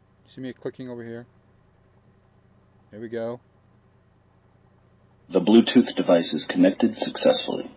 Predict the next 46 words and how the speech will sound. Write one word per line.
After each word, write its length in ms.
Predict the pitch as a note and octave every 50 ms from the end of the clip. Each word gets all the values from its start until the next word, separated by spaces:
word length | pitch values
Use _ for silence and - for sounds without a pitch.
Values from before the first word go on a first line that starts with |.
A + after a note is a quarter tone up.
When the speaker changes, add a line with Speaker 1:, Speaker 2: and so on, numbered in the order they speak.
| - _ _
Speaker 1:
There 140 | - G#2+ G#2+
you 60 | A2+
go. 180 | A2 G#2 F2+ F#2 _ _ _ _ _ _ _ _ _ _ _ _ _
So 240 | - - D#3 C3+ B2+
instead 260 | B2 - - F#3 F#3
of 80 | G3
going 240 | F3 F3+ E3+ E3+ E3
into 200 | D#3 D3+ - -
your 100 | C#3 B2+
settings, 640 | A#2+ - - D#3 C#3+ B2+ A#2+ A#2 A2 G#2 - - _
ah, 300 | - A3+ A#3 G#3 G3+ G3+
just 180 | G3 F3+ D#3+ -
try 180 | - C#3+ B2 A2
it. 20 |
You're 100 | A2 A2
saying, 220 | A2 - B2 A#2+
"Wait 160 | C#3 D#3+ D3+ B2+
a 20 |
minute, 200 | A2+ G#2 G2+ A2
it 60 | A2
should 200 | - - D3+ C3+
have 40 | C3 A#2+
been 80 | A2+
playing 260 | - - B2+ A2+ G#2 G#2
music 320 | G#2+ A2 G2 - F2+ _
by 160 | - G2+ G2
now," 220 | F#2+ F#2+ G2 F#2+ G2
or 180 | G2 G2+ G#2
I've 100 | G2 -
got 160 | - D3+ D3
the 80 | - C#3
music 320 | C3 B2+ A#2 G#2+ A2 - _
playing, 500 | _ - A#2+ A2+ G#2+ G2+ G2 F#2+ F#2+ G2 _ _ _ _ _ _ _ _ _ _ _ _ _ _ _
and 200 | - A2 G#2 G#2
it's 100 | G2 -
coming 240 | - - D#3 D3 C3+
through 440 | - - D3 C3 B2 A#2+ A2+ G#2+ - -
my 200 | A2 A2 A2 A#2
onboard 400 | B2 C3+ C3+ B2+ B2+ B2 A#2+ -
speakers. 400 | - - B2 A2 - A#2+ G2+ G#2+
It 100 | G2 -
should 160 | - C3+ B2+
be 80 | B2 A#2
coming 260 | - - A#2+ A#2 G#2+
through 220 | - - - A2+
my 300 | G#2+ G#2+ G2+ G2 F#2+ F#2